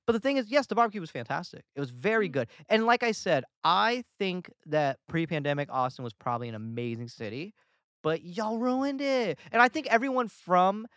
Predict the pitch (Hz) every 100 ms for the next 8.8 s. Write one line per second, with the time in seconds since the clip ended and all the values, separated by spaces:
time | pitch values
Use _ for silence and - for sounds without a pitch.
0 | _ 180 180 180 170 165 135 160 180 156
1 | 156 165 - 156 139 - 139 160 143 131
2 | 113 117 101 - _ _ - 156 190 202
3 | 202 262 180 151 180 131 151 180 196 190
4 | - 160 165 180 170 170 156 139 226 214
5 | 202 220 190 214 165 - 160 113 - _
6 | _ - 170 190 - 214 - 202 190 180
7 | 175 165 170 156 185 123 127 147 240 214
8 | 226 175 196 196 214 214 117